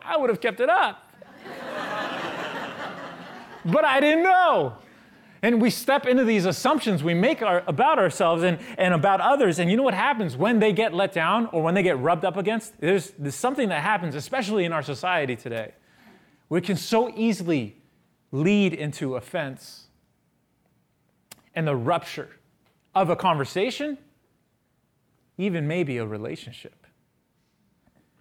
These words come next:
And this is true. I don't know if you've noticed this, but we live in a time in history right now where it is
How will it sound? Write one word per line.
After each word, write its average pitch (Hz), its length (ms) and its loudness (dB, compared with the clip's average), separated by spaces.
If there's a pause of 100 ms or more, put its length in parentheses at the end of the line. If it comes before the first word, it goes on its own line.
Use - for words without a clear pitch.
(300)
And 170 80 -2
this 226 100 -4
is 262 140 -2
true. 226 260 0
I 151 60 2
don't 233 120 0
know 262 60 2
if 202 120 -2
you've 139 160 -2
noticed 175 400 -4
this, - 200 -16
but 156 80 -6
we 175 160 -4
live 294 200 -4
in 277 80 -2
a 175 40 -4
time 185 300 -8
in 151 60 -4
history 165 360 -6
right 127 220 -4
now 143 240 -6
where 131 200 -6
it 196 220 -10
is 214 220 -8